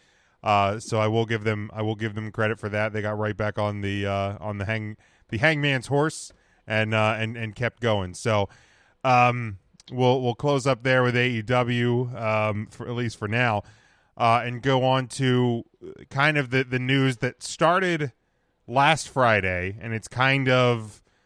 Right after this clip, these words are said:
developed through the week, over the weekend, and it's the, the latest controversy, the latest, uh,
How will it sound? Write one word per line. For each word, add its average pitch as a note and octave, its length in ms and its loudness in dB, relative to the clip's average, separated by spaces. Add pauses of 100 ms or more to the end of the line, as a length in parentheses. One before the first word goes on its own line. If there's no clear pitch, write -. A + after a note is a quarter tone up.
(480)
developed C3+ 720 2
through C#3+ 380 0
the C#3+ 120 4
week, C3+ 380 2
over C3 220 2
the C#3 140 4
weekend, C3 720 2 (580)
and B2+ 200 0
it's C3 220 0
the, B2+ 420 2
the A#2+ 180 -2
latest D3 640 2 (340)
controversy, E3+ 1000 2
the C#3 140 0
latest, C3+ 560 0
uh, A#2+ 420 4